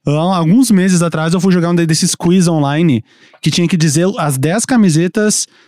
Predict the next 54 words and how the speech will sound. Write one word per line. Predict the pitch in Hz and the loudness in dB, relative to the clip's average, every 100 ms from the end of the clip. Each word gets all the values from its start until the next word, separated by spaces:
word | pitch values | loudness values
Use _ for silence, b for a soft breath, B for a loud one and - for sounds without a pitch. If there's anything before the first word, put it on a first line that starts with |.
| b b | b b
mais | 143 156 208 240 | -2 0 0 2
vendidas | 226 220 143 175 214 185 | 2 2 2 2 0 0
dos | 147 | 0
últimos | 180 202 196 190 165 - - - - - | 0 2 2 2 0 -2 -4 -4 -8 -8
dez | 156 127 147 123 | -4 -2 -2 0
anos, | 131 117 | 0 0
acho | 110 | -2
que | - | -2
era, | 117 107 | -4 -4
sei | 131 | -4
lá. | 117 - b b b | -4 -6 b b b
E | 156 | -4
tinha | 330 | 0
um | 349 | 0
tempo | 233 220 | 0 0
razoável | 165 156 160 151 | 0 -2 -2 -2
pra | 147 | -2
preencher, | 175 202 - | 0 0 0
eu | 240 | 0
fui | 233 | 0
lá, | 196 | -2
fui | 190 202 | -2 -2
pensando, | 196 185 - 185 | 0 0 0 -2
pensando, | - 170 180 160 | 0 0 0 -2
preenchendo | - 165 156 165 | 0 -2 0 -2
tudo. | 147 180 196 | 0 0 2
Ah, | 285 | 0
fui | 277 | 0
preenchendo | 247 240 254 | 0 0 0
quase | 277 269 | 0 0
todas | 226 | 0
as | 202 | 2
listas. | 165 170 214 - B B B | 2 2 -2 -4 B B B
Faltou | - 220 226 - | -6 -4 -4 0
um | 233 | 2
lugar, | 277 190 170 139 | 4 2 0 -2
que | 170 | -4
era | 143 127 b b - | -4 -6 b b -2
o | 170 | -2
segundo | - 202 143 190 277 294 | 0 0 2 2 4 4
mais | 220 196 214 | 2 2 2
vendido | 180 196 143 185 214 | 2 2 2 2 2
de | 185 | 0
dois | 190 | 2
mil | 175 196 | 2 2
e | 185 | 2
doze | 139 156 143 117 113 117 156 _ - | 0 0 0 0 -2 -2 -10 _ -6
ou | 120 | -4
dois | 123 | -2
mil | 95 | -2
e | 120 | -2
treze, | - 107 139 | -2 -4 -4
sei | 113 | -6
lá. | 104 | -8